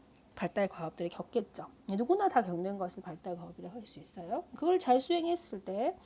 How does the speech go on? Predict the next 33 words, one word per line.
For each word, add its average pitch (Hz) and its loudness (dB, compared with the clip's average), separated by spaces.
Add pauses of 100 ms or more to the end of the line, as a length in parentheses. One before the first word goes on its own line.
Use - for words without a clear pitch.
(320)
그 277 -2
다음 214 2
단계, 180 -4
그 262 -6
다음 214 -4
단계가 202 -2
잘 180 -2
이루어지는 196 -2
거고 277 4
인생을 190 0
잘 180 -2
살 339 4
수 - -4
있는 190 -4
거죠. - -16 (800)
자, 247 12
그다음에 330 12
가족 302 12
생활 403 12
주기는 285 10
일 220 12
학기 277 12
때 - 10
우리가, 208 12
어, 202 12
뭐 185 12
식생활 311 12
부분, 196 6
주생활 247 6
부분에서 190 2
잠깐씩 196 2
얘기를 190 2
했어요. 233 2